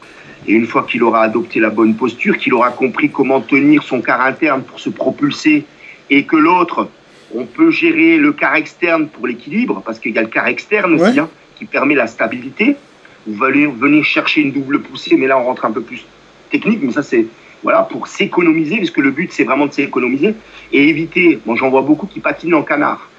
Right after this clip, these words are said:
Speaker 2: Oui.
Speaker 1: Donc, ça veut dire que t'es tout le temps en interne. C'est-à-dire que si tu poses pas le pied, tu tombes. Alors, l'idée, c'est au contraire de venir chercher la ligne médiane ou légèrement extérieure sur la, le, l'appui, sur l'appui, pour t'économiser, parce que tu peux tenir longtemps sur un appui.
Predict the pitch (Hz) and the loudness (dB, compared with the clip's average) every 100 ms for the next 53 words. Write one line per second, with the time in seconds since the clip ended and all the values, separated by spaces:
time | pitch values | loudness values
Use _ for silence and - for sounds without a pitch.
0 | - 151 196 - 127 147 175 220 - - | -6 -4 -2 -2 0 0 0 -2 -4 -2
1 | 170 - 190 160 170 180 131 98 - - | -2 2 2 4 2 0 -2 -4 -8 -4
2 | 117 139 123 - - - 165 165 127 - | -4 -4 -6 -6 -6 0 -2 0 -4 -2
3 | 202 214 - 139 107 - - _ - 107 | -6 -4 -2 -2 -2 -10 -20 _ -4 -2
4 | 127 139 196 254 - - _ _ - 139 | -2 0 0 0 0 -8 _ _ -2 0
5 | 143 156 151 - 147 147 175 - - 165 | 0 0 2 0 2 2 2 2 0 -2
6 | - 147 139 143 131 131 165 214 202 156 | 0 2 2 0 0 0 0 0 0 0
7 | 147 156 160 151 151 127 - 139 139 - | 2 2 2 0 0 -2 -2 0 0 -2
8 | - 113 101 - 110 104 104 - 202 339 | -6 -4 -4 -2 -2 0 0 0 0 0
9 | - - - - - - 254 339 - _ | -2 -16 -8 -2 -2 0 2 2 -2 _
10 | - - - 170 - 208 208 220 240 269 | -20 -20 -8 -4 -2 0 2 2 0 0
11 | 196 160 - - 196 196 190 190 214 220 | -2 -4 -6 -4 -2 0 0 2 2 2
12 | 269 - 185 156 147 - | -2 -2 0 0 0 -4